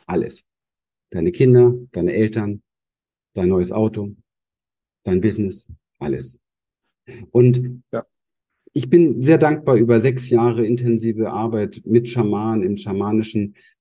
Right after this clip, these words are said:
Speaker 1: weil ich da wirklich einen Zugang zu diesem Sterben bekommen habe wie niemals zuvor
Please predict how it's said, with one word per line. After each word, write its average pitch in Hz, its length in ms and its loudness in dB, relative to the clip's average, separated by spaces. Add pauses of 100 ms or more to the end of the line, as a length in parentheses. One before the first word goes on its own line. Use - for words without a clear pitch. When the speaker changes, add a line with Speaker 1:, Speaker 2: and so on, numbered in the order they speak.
Speaker 1:
weil 113 440 2
ich 117 160 -6
da 131 300 -2
wirklich 123 380 -4 (280)
einen 113 140 -4
Zugang 139 380 -4
zu 127 140 -4
diesem 117 400 2
Sterben 117 400 -2
bekommen 120 340 -2
habe 107 160 -8
wie 104 80 -2
niemals 120 420 0
zuvor 120 560 -8